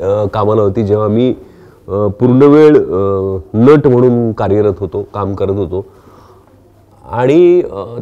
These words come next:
त्यांचा मला दोन हजार नऊ साली फोन आला आणि ते म्हणाले की असा असा आम्ही एक कार्यक्रम करतोय,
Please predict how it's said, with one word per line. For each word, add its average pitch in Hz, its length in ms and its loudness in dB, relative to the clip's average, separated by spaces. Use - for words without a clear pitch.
त्यांचा 143 260 -2
मला 190 140 0
दोन 170 180 2
हजार 175 180 2
नऊ 165 180 0
साली 175 220 0
फोन 170 280 -2
आला 160 160 -2
आणि 151 300 -8
ते 156 60 -2
म्हणाले 143 320 -2
की 165 280 -6
असा 104 220 -8
असा 139 200 -6
आम्ही 135 180 -2
एक 143 160 -4
कार्यक्रम 123 380 -2
करतोय, 127 360 -4